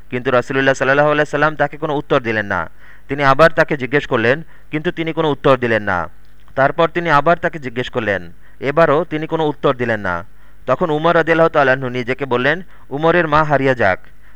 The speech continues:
তুমি তিনবার রাসূল সাল্লাল্লাহু আলাইহি সাল্লামকে প্রশ্ন করলে, কিন্তু একবারও তিনি তোমার জবাব দিলেন না।" উমর রাদিয়াল্লাহু তাআলা আনহু বলেন,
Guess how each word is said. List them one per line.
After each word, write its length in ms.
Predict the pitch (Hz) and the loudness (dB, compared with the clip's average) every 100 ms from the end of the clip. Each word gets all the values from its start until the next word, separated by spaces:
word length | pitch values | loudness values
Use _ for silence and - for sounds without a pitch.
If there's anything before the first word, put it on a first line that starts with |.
| - | -8
তুমি 160 | 147 151 | -6 -4
তিনবার 380 | 165 165 175 | -4 2 4
রাসূল 220 | 156 165 160 | 2 0 -2
সাল্লাল্লাহু 340 | 156 151 160 | 0 4 4
আলাইহি 180 | 160 156 | 4 0
সাল্লামকে 340 | 151 160 165 | -2 -2 -4
প্রশ্ন 280 | 151 147 151 | -8 -8 -6
করলে, 340 | 117 117 135 170 - - - | -4 0 -2 -4 -14 -14 -8
কিন্তু 200 | 156 160 | -2 2
একবারও 420 | 139 147 160 160 | 2 4 4 2
তিনি 220 | 156 160 | 0 -4
তোমার 240 | 160 151 131 | 0 0 2
জবাব 260 | 127 143 | 4 4
দিলেন 240 | 131 123 110 | 4 0 0
না।" 220 | 95 80 - - - - - - - - | -2 -4 -8 -16 -16 -16 -16 -16 -16 -14
উমর 240 | 127 143 156 | -4 0 2
রাদিয়াল্লাহু 320 | 147 156 170 | 4 4 4
তাআলা 220 | 160 147 | 4 4
আনহু 140 | 143 139 | 2 0
বলেন, 340 | 110 120 165 | 2 2 -2